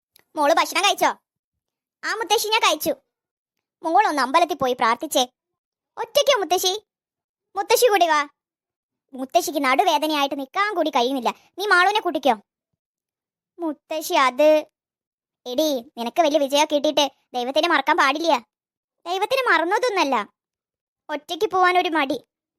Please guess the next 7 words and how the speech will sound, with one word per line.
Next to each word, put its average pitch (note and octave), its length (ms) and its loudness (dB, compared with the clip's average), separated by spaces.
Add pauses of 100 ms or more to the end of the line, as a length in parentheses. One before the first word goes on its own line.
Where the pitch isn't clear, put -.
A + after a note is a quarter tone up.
(340)
ഹൈ, D4+ 80 -4 (100)
ഒറ്റയ്ക്ക് E4 260 -2
പോണ്ട, A#4 180 2 (160)
നീ E4 140 -4
മാളുവിനെ F#4+ 280 2
കൂട്ടിക്കോ. B4 320 2 (1120)
ആ G4+ 40 -4